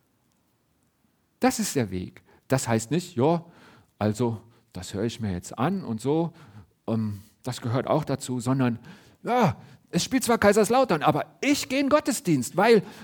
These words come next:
weil das ist einfach cool, wenn ich da mehr weiß. Das merke ich, das hilft mir in der Woche und außerdem,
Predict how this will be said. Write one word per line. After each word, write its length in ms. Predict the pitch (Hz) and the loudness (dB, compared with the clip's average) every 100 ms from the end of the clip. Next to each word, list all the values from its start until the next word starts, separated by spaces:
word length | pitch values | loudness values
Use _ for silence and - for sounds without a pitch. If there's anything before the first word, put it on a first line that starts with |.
| - | -4
weil 340 | 208 240 190 - _ _ _ - | 0 0 -2 -10 _ _ _ -6
das 180 | 240 | -4
ist 120 | 247 220 | -2 0
einfach 360 | 240 262 277 - | 0 0 -4 2
cool, 180 | 320 302 | 4 6
wenn 100 | 247 | 4
ich 140 | 185 | 4
da 120 | 185 | 2
mehr 220 | 165 180 143 | 2 2 4
weiß. 220 | 151 147 | 2 2
Das 180 | 220 208 | -2 0
merke 240 | 247 277 | -2 -2
ich, 60 | 226 | -2
das 180 | 220 | -2
hilft 240 | - 277 - | 0 -2 0
mir 80 | 233 | 0
in 80 | |
der 160 | 220 185 | 2 0
Woche 200 | 262 247 | 0 0
und 200 | 233 208 | 0 0
außerdem, 480 | 196 226 247 233 | -2 0 0 0